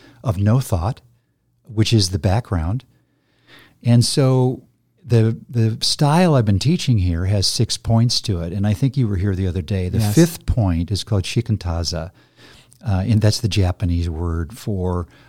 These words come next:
Speaker 1: open awareness. So you go through the posture, and you go through, uh, creating a compassionate intention, and then the breathing, you know, uh, number three.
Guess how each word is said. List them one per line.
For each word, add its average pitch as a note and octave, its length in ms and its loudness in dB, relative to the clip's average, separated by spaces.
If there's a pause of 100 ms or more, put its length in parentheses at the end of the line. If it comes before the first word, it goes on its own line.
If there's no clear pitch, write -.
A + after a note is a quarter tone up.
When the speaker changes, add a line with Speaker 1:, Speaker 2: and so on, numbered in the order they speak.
(100)
Speaker 1:
open G2+ 300 -2
awareness. E2+ 760 -4 (480)
So G#2+ 220 2
you G2+ 160 0
go A#2 200 0
through A#2+ 200 -2
the A#2+ 100 0
posture, - 760 -10
and F#2+ 120 -6
you G2 140 -2
go B2+ 400 -2
through, G#2+ 540 -2 (480)
uh, F#2+ 220 -4 (100)
creating A#2 640 2
a G2 80 2
compassionate F#2 760 -2
intention, F2 760 -4 (500)
and G#2 240 0
then C3 360 4
the A2+ 100 2
breathing, G2+ 680 0 (120)
you G2+ 140 -4
know, F2+ 340 -4 (400)
uh, F2+ 400 -4
number F#2+ 320 0
three. F2+ 500 -6